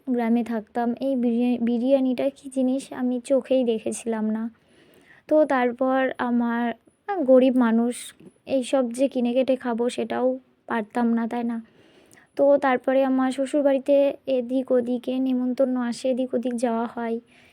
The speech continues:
এই বিরিয়ানি বলো এইসব খাওয়া হতো। তো খেতে খেতে না, তারপরে আমিও বাড়িতে প্রত্যেক সপ্তাহে সপ্তাহে আনতে থাকলাম। তো এখন আমার বিরিয়ানিটা এতই ভালো লাগে, মনে হয় যে সব সময় আমি বিরিয়ানিই খাই।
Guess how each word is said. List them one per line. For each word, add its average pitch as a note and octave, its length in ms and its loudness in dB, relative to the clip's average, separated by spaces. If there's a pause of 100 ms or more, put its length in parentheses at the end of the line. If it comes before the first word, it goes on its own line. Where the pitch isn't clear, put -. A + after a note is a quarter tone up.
(160)
এই C#4 180 2
বিরিয়ানি A#3+ 440 0
বলো A#3+ 280 0
এইসব A#3+ 240 -4
খাওয়া A#3 280 -6
হতো। A#3 280 -6 (520)
তো D#4 60 0 (100)
খেতে C#4+ 280 4
খেতে D4 200 2
না, D4+ 140 -4 (260)
তারপরে C4 400 2 (160)
আমিও B3+ 260 2
বাড়িতে A#3 380 -2
প্রত্যেক A#3+ 420 -4 (540)
সপ্তাহে B3 400 0
সপ্তাহে B3 300 -2
আনতে A3 280 -2
থাকলাম। A3 380 -6 (460)
তো C#4+ 100 0
এখন A#3+ 440 -4
আমার D4 240 -2
বিরিয়ানিটা B3 580 -2
এতই A3 420 2
ভালো C#4 280 2
লাগে, A#3+ 360 0
মনে C4 300 0
হয় B3+ 240 -2
যে C4+ 180 0
সব B3 240 -8
সময় B3+ 440 -2
আমি C#4 140 -2
বিরিয়ানিই A#3 440 0
খাই। G#3+ 220 -8